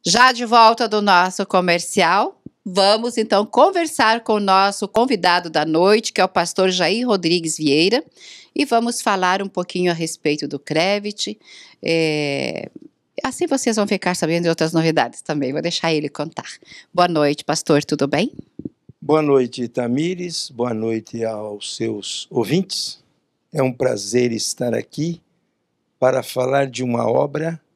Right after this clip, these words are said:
Speaker 2: que manifesta um amor benévolo, o amor altruísta de Deus, que passa por servir a Deus e servir as pessoas.
Speaker 1: Sim. O senhor é o fundador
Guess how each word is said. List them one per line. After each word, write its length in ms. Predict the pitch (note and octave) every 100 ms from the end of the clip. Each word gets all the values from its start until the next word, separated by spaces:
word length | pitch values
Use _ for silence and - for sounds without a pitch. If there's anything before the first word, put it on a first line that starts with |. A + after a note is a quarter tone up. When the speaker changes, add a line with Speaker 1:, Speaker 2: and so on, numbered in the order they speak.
| _ _ _ _ _ -
Speaker 2:
que 120 | C#3+
manifesta 720 | D3 C#3+ C3 - D3 D3 -
um 100 | B2+
amor 240 | B2 C3
benévolo, 720 | B2 C3 C#3+ D3 C#3+ G#2+ A#2 _ _ _ _ _ _ _ _ -
o 140 | B2
amor 320 | A#2 A#2+ C3
altruísta 840 | C3 B2 - D3+ D3 F3+ D3+ - A#2+
de 120 | A#2
Deus, 560 | A#2 C3+ D3+ - - - _ _ _ _ _ _ _
que 120 | B3+
passa 400 | - B3+ A#3+ G#3
por 180 | F3+ D#3+
servir 420 | - D3 B2 C#3+
a 60 | B2
Deus 360 | C3+ E3+ D#3
e 60 | D3+
servir 600 | - B2+ G#2 B2+ C3+ A#2+ _ _
as 160 | B2 -
pessoas. 840 | C3+ A#2+ - - - - - - _
Speaker 1:
Sim. 400 | - - - E3 - - - -
O 100 | A#3
senhor 500 | B3 D#4 C4+ C4 D#4 -
é 100 | C4+
o 60 | C4+
fundador 680 | D#4 C4+ B3+ G3+ A3 A#3